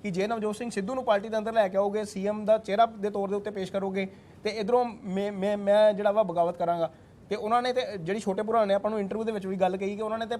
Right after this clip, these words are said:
ਅਲੱਗ ਪਾਰਟੀ ਫਾਰਮ ਕਰਨ ਦੀ ਵੀ ਗੱਲ ਕਹਿਤੀ ਸੀ ਭਗਵੰਤ ਮਾਨ ਹੋਣਾ ਨੇ। ਸੋ ਭਗਵੰਤ ਮਾਨ ਹੋਣਾ ਦੀ ਜਿਹੜੀ ਜਿੱਦ ਵਾ ਉਹ, ਅ, ਆਮ ਆਦਮੀ ਪਾਰਟੀ ਵਾਸਤੇ ਘਾਤਕ ਸਾਬਤ ਹੋਈ ਹੈ। ਤੁਸੀਂ ਦੇਖੋ ਪ੍ਰਗਟ ਸਿੰਘ ਹੋਣਾ ਬਾਰੇ ਚਰਚਾ ਸੀ ਕਿ ਉਹ ਆਮ ਆਦਮੀ ਪਾਰਟੀ 'ਚ ਜਾਣਗੇ, ਨਵਜੋਤ ਸਿੰਘ ਸਿੱਧੂ ਬਾਰੇ ਚਰਚਾ ਸੀ ਕਿ ਉਹ ਆਮ ਆਦਮੀ ਪਾਰਟੀ 'ਚ ਜਾਣਗੇ,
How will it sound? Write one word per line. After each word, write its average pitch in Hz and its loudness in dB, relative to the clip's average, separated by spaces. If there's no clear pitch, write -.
ਅਲੱਗ 202 2
ਪਾਰਟੀ 220 0
ਫਾਰਮ 214 0
ਕਰਨ 214 -2
ਦੀ 220 -6
ਵੀ 226 -6
ਗੱਲ 190 4
ਕਹਿਤੀ 185 -2
ਸੀ 190 -2
ਭਗਵੰਤ 196 -4
ਮਾਨ 165 -2
ਹੋਣਾ 160 0
ਨੇ। 139 -6
ਸੋ 220 2
ਭਗਵੰਤ 208 0
ਮਾਨ 233 2
ਹੋਣਾ 220 0
ਦੀ 208 -4
ਜਿਹੜੀ 214 -2
ਜਿੱਦ 175 -4
ਵਾ 220 4
ਉਹ, 220 4
ਅ, 185 4
ਆਮ 190 2
ਆਦਮੀ 220 0
ਪਾਰਟੀ 202 -2
ਵਾਸਤੇ 202 -2
ਘਾਤਕ 175 0
ਸਾਬਤ 185 0
ਹੋਈ 190 0
ਹੈ। 196 2
ਤੁਸੀਂ - -8
ਦੇਖੋ 214 0
ਪ੍ਰਗਟ 208 0
ਸਿੰਘ 240 -4
ਹੋਣਾ 220 4
ਬਾਰੇ 214 2
ਚਰਚਾ 220 -4
ਸੀ 226 -8
ਕਿ 226 -8
ਉਹ 220 0
ਆਮ 190 0
ਆਦਮੀ 208 -4
ਪਾਰਟੀ 208 -2
'ਚ - -8
ਜਾਣਗੇ, 208 2
ਨਵਜੋਤ 185 -4
ਸਿੰਘ 240 -8
ਸਿੱਧੂ 180 -8
ਬਾਰੇ 233 0
ਚਰਚਾ 208 -4
ਸੀ 208 -6
ਕਿ 220 -6
ਉਹ 226 -2
ਆਮ 208 0
ਆਦਮੀ 208 -2
ਪਾਰਟੀ 202 -2
'ਚ 208 -6
ਜਾਣਗੇ, 208 0